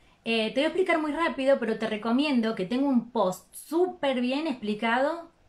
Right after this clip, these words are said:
que lo saqué hace un par de meses atrás en mi blog. Súper bien explicado, hay dos posts. Uno, de la ceniza de sosa, que se le llama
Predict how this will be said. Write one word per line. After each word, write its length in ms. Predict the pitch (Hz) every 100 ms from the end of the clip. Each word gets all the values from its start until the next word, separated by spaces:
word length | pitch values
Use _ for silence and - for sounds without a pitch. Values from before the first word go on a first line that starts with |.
| _ _ _ -
que 120 | 214
lo 180 | 214 214
saqué 280 | 220 208 254
hace 140 | 254
un 80 | 233
par 160 | 226
de 60 | 233
meses 260 | 233 240 220
atrás 340 | 185 240 262
en 100 | 247
mi 80 | 208
blog. 300 | 196 175 160 - _ _ _ _
Súper 320 | - 302 320 302
bien 140 | 302
explicado, 420 | 302 262 285 294 -
hay 220 | 247 269
dos 180 | 302 302
posts. 480 | - 214 185 - -
Uno, 440 | - 269 214 170 165 - - - -
de 140 | 208 214
la 100 | 226
ceniza 420 | 220 233 285 285
de 120 | 254
sosa, 400 | 254 339 349 370 381 370 _ _ _ _ _ _ _ _ _ _
que 400 | - 220 208 208
se 120 | 208
le 120 | 202 208
llama 720 | 240 240 240 226 214 208